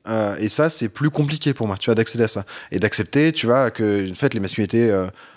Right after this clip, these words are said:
euh, c'est multiple, tu vois, et qu'il y a pas un modèle, euh, t'as pas une masculinité spécifique. Tu vois, je me suis retrouvé, par exemple, à faire une course dans la boue,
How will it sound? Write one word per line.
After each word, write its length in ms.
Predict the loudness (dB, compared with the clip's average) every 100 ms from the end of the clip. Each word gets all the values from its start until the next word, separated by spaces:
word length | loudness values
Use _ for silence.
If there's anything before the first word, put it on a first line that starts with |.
| _ -12
euh, 180 | -8 -4
c'est 220 | -2 0
multiple, 440 | 0 0 0 -2 -4
tu 100 | 0
vois, 180 | 0 0
et 60 | -4
qu'il 60 | -2
y 40 |
a 40 | 2
pas 120 | 4
un 120 | 4
modèle, 480 | 4 4 4 4 4
euh, 240 | 2 0
t'as 180 | 0 -2
pas 120 | -2 -2
une 260 | 0 2 0 -4 _ _ _ _ -2
masculinité 480 | 0 0 0 0
spécifique. 720 | 0 0 -2 -2 -2 -4 -4 -16 -20 -4
Tu 80 | -2
vois, 40 |
je 60 | 0
me 40 |
suis 80 | -2
retrouvé, 320 | 0 2 2
par 120 | 2
exemple, 120 | 2 2
à 40 |
faire 140 | 0
une 100 | -2
course 180 | 2 2
dans 100 | 4
la 120 | 2
boue, 220 | 0 -4